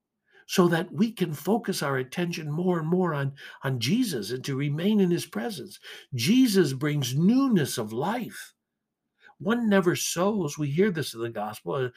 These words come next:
a new cloth with an old cloth. The new wine, you know, is,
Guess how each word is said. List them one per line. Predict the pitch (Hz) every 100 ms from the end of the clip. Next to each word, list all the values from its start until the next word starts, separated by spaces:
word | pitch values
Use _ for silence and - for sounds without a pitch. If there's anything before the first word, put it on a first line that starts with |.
| - -
a | 135
new | 175 190
cloth | - 165 208 214
with | 151
an | 135
old | 147 208 -
cloth. | 104 92 - _ _ _ _ _ _ _ _ _ -
The | 104
new | 165
wine, | 170 139 185 208 175 135 123 _ _ _ 135
you | 135
know, | 165
is, | - 156